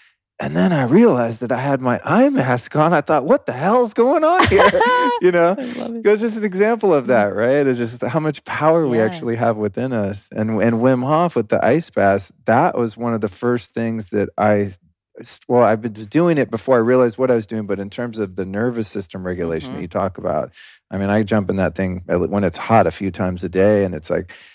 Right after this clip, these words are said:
Speaker 1: it's not even for the other health benefits. My goal is always, how fast can I be calm? Like, that's my game with myself, is like,
Speaker 2: Yep.
Speaker 1: I, how quickly can I get in and breathe deeply and slowly and totally surrender to the discomfort
Speaker 2: Yes.
Speaker 1: and have that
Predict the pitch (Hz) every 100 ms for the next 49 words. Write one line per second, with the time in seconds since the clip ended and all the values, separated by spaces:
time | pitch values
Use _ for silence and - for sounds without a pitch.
0 | _ _ 113 - 151 160 139 113 127 113
1 | 104 110 113 98 101 104 113 127 139 -
2 | 147 - 113 107 110 113 107 117 120 107
3 | 101 95 92 - _ _ _ - 123 123
4 | 127 117 107 - 107 92 104 90 92 82
5 | - 95 _ _ _ _ _ _ _ _
6 | _ - 92 - 107 - 104 95 92 95
7 | 90 85 85 80 85 82 90 87 87 -
8 | _ _ - 80 - - 110 120 117 -
9 | 123 117 98 113 98 95 95 95 92 87
10 | 95 104 104 92 98 92 98 92 87 -
11 | 98 92 82 80 85 - 101 98 82 -
12 | 92 90 87 90 - 85 78 - - 92
13 | 92 - - 90 _ - - - - 92
14 | 92 90 87 90 78 -